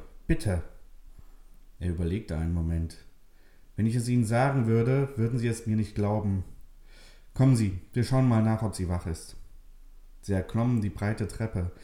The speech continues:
Nele stellte sich vor, wie Maria hier in einem Prinzessinnenkleid herunterschreiten würde. Dann schnürte sich ihr Hals zusammen. War sie krank?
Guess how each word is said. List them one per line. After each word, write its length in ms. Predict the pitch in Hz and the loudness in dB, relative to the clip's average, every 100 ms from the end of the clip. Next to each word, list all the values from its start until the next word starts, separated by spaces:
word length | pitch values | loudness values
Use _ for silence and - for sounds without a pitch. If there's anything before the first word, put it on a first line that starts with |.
| - - | -20 0
Nele 340 | 104 123 120 | 4 4 2
stellte 340 | 95 120 120 113 | 0 -2 -2 -2
sich 200 | 104 98 | -2 -4
vor, 280 | 117 117 | -4 -2
wie 80 | 107 | -2
Maria 380 | 104 98 110 117 | -2 0 0 0
hier 220 | 98 120 | 0 0
in 100 | 113 | 0
einem 200 | 98 98 | 0 -2
Prinzessinnenkleid 800 | - 98 120 120 107 98 104 101 | -2 -4 -4 -2 -2 -2 -4 -4
herunterschreiten 880 | 95 98 131 92 - 82 82 - 87 | -4 -4 -2 -4 -4 -4 -4 -2 -2
würde. 300 | 85 87 90 - - - - - - - - | -2 -2 -4 -8 -18 -20 -20 -20 -20 -20 -4
Dann 240 | 92 98 | 0 0
schnürte 420 | - - 98 101 | -2 -2 -2 -2
sich 140 | 92 92 | -6 -2
ihr 120 | 90 | 0
Hals 280 | 90 104 - | 0 -2 -4
zusammen. 460 | 92 85 85 82 - - - - - - - | -4 -2 -2 -2 -8 -16 -20 -20 -20 -20 -2
War 120 | 87 | 0
sie 80 | 85 | 0
krank? 440 | - 80 107 135 | -2 -2 -2 -4